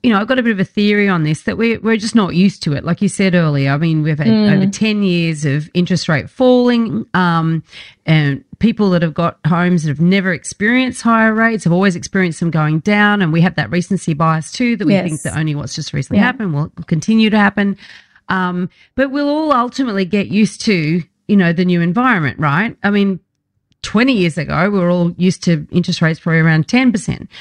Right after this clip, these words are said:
Speaker 1: um, or a lot higher anyway. So i-, is, is that the sort of opinion <laughs> of, of the bank,
Speaker 2: Yeah.
Speaker 1: you know, that, "Well, everyone will just get over
Speaker 2: I
Speaker 1: it"?
Speaker 2: think it, it, the, the issue is since then, there's been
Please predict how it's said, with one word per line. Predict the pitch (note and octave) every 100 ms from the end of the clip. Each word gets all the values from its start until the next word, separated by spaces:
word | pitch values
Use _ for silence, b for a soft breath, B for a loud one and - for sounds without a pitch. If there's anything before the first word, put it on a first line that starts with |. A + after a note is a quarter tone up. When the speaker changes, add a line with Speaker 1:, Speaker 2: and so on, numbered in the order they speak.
| B B B
Speaker 1:
um, | G3 F#3+ F#3 F3+ F3+ F3
or | E3
a | F3
lot | F3+
higher | F3 F3 D#3+
anyway. | E3+ G3 D3
So | D#3 A#3+
i-, | A#3+ A#3 B B _ _ _ _ _ _
is, | D4 F4 E4+ C4 B3+ - _ _ _ -
is | A#3
that | C4+ C4+
the | A3
sort | G#3 A#3
of |
opinion | G3 - G3 G3 F3+ E3 - B B B
<laughs> | B B _ -
of, | F#3 D#3+
of | - F3+ D#3
the | E3+
bank, | A#3+ A#3+
Speaker 2:
Yeah. | G#3 G#3
Speaker 1:
you | A#3
know, | F#3+
that, | G3 F#3
"Well, | G3 E3+
everyone | G#3+ E3+
will | D#3+
just | D#3 -
get | D#3+
over | D#3+ F#3
Speaker 2:
I | E4
Speaker 1:
it"? | C#5+
Speaker 2:
think | A4+ A#4+
it, | E4+ -
it, | D4 B3 _ _ _ _ b b _ _ _ -
the, | C#4
the | C4+ C#4+ C#4+
issue | D4 D4+ B3+
is | A3+ A3 G#3 - -
since | - C#4 B3 -
then, | G#3 G3+ G3 F3+ G#3+
there's | G#3+ G3+
been | G3+ G3+ G3+ G3